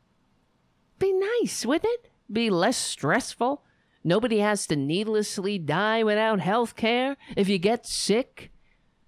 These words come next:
you can go to a doctor. And if you get really sick, you can, you'll be able to survive. You won't be on the street. You won't have to go on GoFundMe, which is a disgrace.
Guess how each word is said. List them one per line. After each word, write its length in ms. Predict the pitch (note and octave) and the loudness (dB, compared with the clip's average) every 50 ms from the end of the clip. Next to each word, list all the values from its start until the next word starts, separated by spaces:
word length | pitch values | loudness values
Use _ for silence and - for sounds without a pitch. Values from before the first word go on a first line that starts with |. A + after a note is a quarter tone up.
| _ _ _ - | _ _ _ -8
you 200 | E3+ F3+ F#3 E3+ | -6 -6 -6 -2
can 300 | - F#3 F3 E3 D3+ C#3 | -2 -2 0 0 -2 -4
go 200 | C#3 B2 C#3 C#3+ | -4 -2 -2 0
to 140 | D3+ F3 | 2 0
a 40 | F#3+ | 0
doctor. 640 | F3+ E3 E3+ G3 G#3 A3 - _ - G#3+ G#3+ A3+ B3 - _ _ _ - | 2 2 0 0 0 -2 -4 _ -4 -2 -2 -2 -4 -8 _ _ _ -10
And 360 | - C#3+ C#3+ D3 C3+ C#3+ - | -6 -4 -4 -2 -2 -4 -4
if 160 | - F#3 E3+ - | -4 -6 -6 -4
you 120 | E3 D#3+ | -4 -4
get 180 | D#3 D3+ - - | -2 -4 -4 -2
really 400 | C3+ D3+ F#3+ D4 G4+ G#4+ F4+ B3 | -2 0 0 2 2 0 0 -2
sick, 540 | - - - D#3+ F3+ A#3 - _ - - _ _ | -4 -4 -2 -2 -2 -2 -4 _ -14 -20 _ _
you 300 | - E3+ F3 G3+ A3 A3 | -8 -4 -4 -2 -2 -4
can, 600 | G#3+ - B3+ B3 A#3 A#3+ A#3+ A#3+ A#3+ B3 B3 A3+ - _ _ - - - - D#3 | -4 -4 -2 -2 0 0 0 -2 -2 -4 -4 -6 -8 _ _ -18 -16 -16 -14 -14
you'll 240 | F#3 F#3 G#3 A3+ A#3 | -8 -4 -4 -4 -4
be 220 | G#3+ A3+ A#3+ B3+ | -4 -4 -4 -2
able 240 | B3+ C4 B3+ B3 B3 | 0 0 0 0 -2
to 200 | - - C4+ B3+ | -2 -2 -4 -2
survive. 540 | - - C#4 C4+ C#4 C#4+ D#4+ G#4+ A4 F#4 A#3+ | 0 0 0 2 2 2 0 0 0 0 0
You 100 | A3+ G3+ | 0 2
won't 220 | G#3+ A3 A#3 - | 0 0 0 -2
be 140 | - A#3+ B3 | -2 -2 0
on 160 | B3+ C4 B3+ | 0 0 0
the 80 | C4 B3+ | -2 -4
street. 680 | - - - - C4+ D#4 F4+ G4+ G4 - _ - - - _ - - - | -4 -8 -8 -4 -4 -2 -2 -2 -4 -6 _ -14 -20 -20 _ -20 -10 -4
You 140 | - A3+ A#3 | -2 0 2
won't 180 | B3 C4 B3+ | 2 2 2
have 180 | C4 C#4 C4 - | 2 0 0 0
to 80 | - A#3+ | -2 0
go 180 | G#3+ B3 C4 | 2 2 2
on 240 | C4+ C#4 C#4 C4 A#3 | 2 2 2 2 2
GoFundMe, 1200 | C4 C#4+ D#4 D4 - - - - D#4+ F#4 F#4+ F#4 E4+ D4+ C4+ A#3+ A#3 A3 G3+ F#3 D#3+ D3 C3 C3 | 2 2 2 0 -4 -4 0 0 2 2 2 0 0 0 2 2 2 2 2 2 0 -2 -2 -2
which 160 | D#3+ A3 - | -2 -2 -2
is 120 | C#4 C4 B3 | -4 -4 -4
a 120 | C4+ C4+ | -6 -6
disgrace. 1120 | A#3+ A3+ - C#4+ C#4 - - - - - B3+ D#4+ F#4 G#4 - - - - - - - - | -8 -6 -6 -6 -4 -4 -6 -6 -6 -2 0 0 0 0 -2 -4 -8 -14 -14 -14 -16 -18